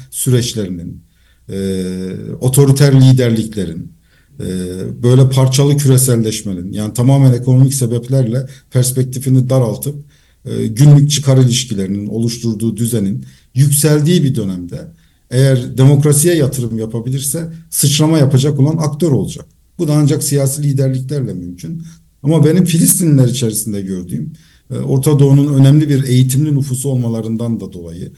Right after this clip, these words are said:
diasporasında çok güçlü entelektüel aktörlerin de olmasından dolayı, dünyanın her tarafıyla aslında yoğun bir şekilde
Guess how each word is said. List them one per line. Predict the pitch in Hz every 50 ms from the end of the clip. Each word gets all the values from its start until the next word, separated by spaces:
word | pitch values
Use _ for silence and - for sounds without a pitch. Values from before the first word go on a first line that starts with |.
| _ _ _ - -
diasporasında | 117 127 127 131 131 135 143 139 139 131 - - 135 123 127 131
çok | - 147 147 147 -
güçlü | 123 107 - - 127 127 127 131
entelektüel | 127 123 127 127 127 120 117 117 110 - - 127 123 127
aktörlerin | 107 107 113 - - 117 110 110 113 117 127 123 113
de | 110
olmasından | 101 95 95 92 92 - - 90 87 90 87 87
dolayı, | 87 87 87 85 92 - - - - _ _ _ _ _ _ _ - 131
dünyanın | 131 143 151 156 165 175 165
her | 139 123 165 180 170 -
tarafıyla | 151 135 127 127 127 143 143 143 117 98 85 82 - - - _ _ _ _ _ _ -
aslında | 107 110 - - 123 117 110 110
yoğun | 107 107 117 127 139 156 156 147 131
bir | 127 123
şekilde | - - 120 - - 110 107 104 113 113 117 127 -